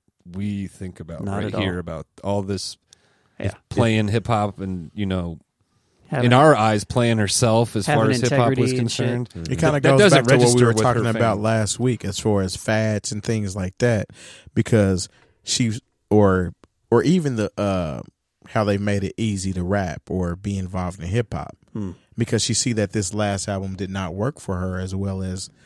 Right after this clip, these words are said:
Speaker 4: the
Speaker 2: Mm-hmm.
Speaker 4: one when she was on the Wrecking Ball did.
Speaker 3: Yeah,
Speaker 2: Yeah.
Speaker 3: so who
Speaker 4: So
Speaker 3: really
Speaker 4: now
Speaker 3: likes Miley Cyrus? We can
Speaker 4: Exactly.
Speaker 3: say that.
Speaker 4: So now she wants to go back to Mike Will Made It in order to kinda create that sound again in order to make more money. 'Cause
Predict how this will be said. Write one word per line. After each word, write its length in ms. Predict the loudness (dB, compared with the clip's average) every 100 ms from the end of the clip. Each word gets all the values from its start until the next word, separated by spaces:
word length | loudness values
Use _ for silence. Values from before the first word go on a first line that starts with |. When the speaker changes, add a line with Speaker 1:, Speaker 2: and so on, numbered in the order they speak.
| -14
Speaker 4:
the 60 | -8
Speaker 2:
Mm-hmm. 180 | -6
Speaker 4:
one 180 | -4 -4
when 100 | -4
she 140 | -4 -4
was 160 | -4
on 100 | -4
the 80 | -2
Wrecking 340 | -4 -4 -6 -6
Ball 200 | -6 -6
did. 360 | -6 -6 -8 -12 _ _
Speaker 3:
Yeah, 120 | -4
Speaker 2:
Yeah. 60 | -2
Speaker 3:
so 180 | 0 4
who 120 | 4
Speaker 4:
So 140 | 6 6
Speaker 3:
really 140 | 6
Speaker 4:
now 100 | 4
Speaker 3:
likes 240 | 4 0
Miley 300 | -4 -6 -6
Cyrus? 460 | -6 -4 -4 -6 -6
We 40 | -4
can 20 |
Speaker 4:
Exactly. 480 | 2 2 2 -4 -8
Speaker 3:
say 20 |
that. 240 | -6 -8 -10
Speaker 4:
So 160 | -6 0
now 180 | 2 0
she 160 | 0
wants 180 | -2 0
to 60 | 0
go 120 | 0
back 260 | 0 -4 -4
to 100 | -6
Mike 260 | -4 -4
Will 180 | -2 -2
Made 280 | -2 -2 -2
It 160 | -4 -8 _ _ _
in 160 | -4 -2
order 220 | -2 -4
to 80 | -6
kinda 340 | -6 -4 -4
create 380 | -6 -4 -4 -4
that 140 | -6
sound 360 | -6 -4 -4 -4
again 640 | -8 -6 -4 -2 -4 -8 -14 _ _ _ _ _ _
in 100 | -2
order 220 | 0 0
to 140 | 0 -2
make 260 | -2 -4
more 180 | -2 -2
money. 380 | 0 -2 -2 -4 -2
'Cause 240 | -4